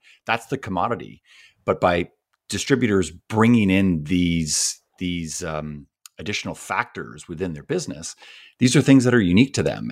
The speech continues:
And I think you're seeing smaller to mid-sized distributors that look better than a lot of the bigger distributors in, in our industry. And that's because they're bringing creative people in, their websites, their go-to-market,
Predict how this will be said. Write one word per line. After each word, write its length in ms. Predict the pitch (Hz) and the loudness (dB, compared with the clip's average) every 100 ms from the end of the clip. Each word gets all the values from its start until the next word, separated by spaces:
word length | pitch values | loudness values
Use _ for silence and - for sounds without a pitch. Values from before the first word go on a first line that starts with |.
| - | -4
And 380 | 85 82 82 80 | -2 0 0 -2
I 80 | - | -4
think 240 | - 143 - | 0 0 2
you're 160 | 104 | 2
seeing 440 | 95 - 107 98 82 | 2 2 2 2 0
smaller 720 | - 92 90 104 120 127 120 120 | -2 0 4 6 6 4 2 0
to 100 | 87 | -2
mid-sized 640 | 85 104 - 98 110 - | 0 -2 0 0 0 -2
distributors 800 | 95 - 127 131 - 52 67 - - - - _ - | -10 -6 -4 -4 -6 -10 -16 -18 -20 -20 -20 _ -4
that 340 | 92 87 87 - _ | 0 0 -2 -10 _
look 400 | 92 98 147 - | -4 0 0 0
better 420 | 104 156 202 76 82 | 0 2 2 0 -2
than 140 | 101 | 0
a 60 | 95 | 2
lot 240 | 98 135 | 2 2
of 80 | 180 | 2
the 60 | |
bigger 260 | 139 147 269 | 0 0 0
distributors 680 | - - 85 78 57 60 - | -4 -4 -4 -6 -10 -10 -6
in, 160 | 85 80 | -4 -4
in 120 | 90 | 0
our 140 | 90 | 2
industry. 600 | 87 180 - - 57 82 - _ _ - | 4 2 0 -6 -12 -16 -20 _ _ -4
And 100 | 101 | -2
that's 140 | 123 | 0
because 540 | - 123 - 113 117 98 | -2 -4 0 2 2 2
they're 120 | 98 | 2
bringing 380 | 87 95 90 85 | 4 0 0 -2
creative 340 | - 87 82 | -4 -4 -4
people 280 | 90 82 82 | -8 -6 -4
in, 180 | 82 69 | -4 -6
their 140 | 78 | -8
websites, 720 | 73 95 98 - 82 71 - | -2 -2 -2 -4 -4 -4 -8
their 180 | 82 80 | -8 -8
go-to-market, 720 | - 95 90 85 95 - 73 | -4 -2 -2 0 0 -2 -6